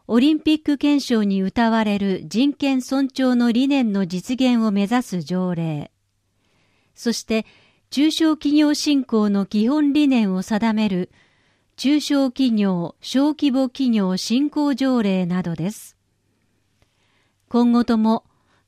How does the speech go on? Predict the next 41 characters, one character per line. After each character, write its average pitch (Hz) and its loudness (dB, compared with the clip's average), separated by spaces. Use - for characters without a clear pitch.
東 262 2
京 262 2
で 247 4
暮 233 0
ら 254 0
し、 - -4
働 285 -2
く 262 -2
人 262 -2
が 202 -2
生 226 2
き - -6
生 339 0
き - -16
と 247 0
輝 277 0
く - -12
た 226 -2
め 220 0
の 208 0
施 - -10
策 202 -4
を 208 -2
幅 254 0
広 330 0
く 240 0
展 240 2
開 233 0
す 233 -4
る 226 -2
こ 220 -4
と 220 -4
で、 185 -4
都 277 2
民 254 4
の 220 2
皆 220 2
様 220 0
と 196 -4
共 220 0
に 214 -2